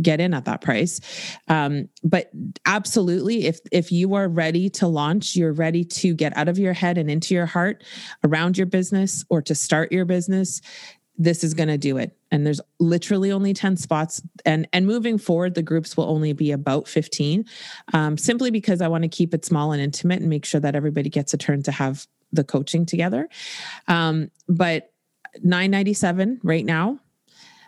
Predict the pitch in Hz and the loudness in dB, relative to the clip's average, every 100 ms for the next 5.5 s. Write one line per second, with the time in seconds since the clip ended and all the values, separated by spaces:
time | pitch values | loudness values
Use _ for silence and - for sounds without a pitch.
0 | _ - - 170 165 160 175 180 - 180 | _ -12 -2 2 2 2 0 -2 0 0
1 | 165 156 160 151 156 214 - - 180 170 | 0 -2 0 0 0 -2 -4 0 0 2
2 | 220 196 143 220 - - - _ _ _ | 0 2 0 -2 -4 -16 -20 _ _ _
3 | _ _ _ - - 170 170 156 160 160 | _ _ _ -12 0 2 2 0 0 0
4 | 175 196 208 202 202 190 - 175 170 165 | 0 0 0 0 0 0 0 0 0 0
5 | 156 151 147 151 147 | 0 0 0 -2 -4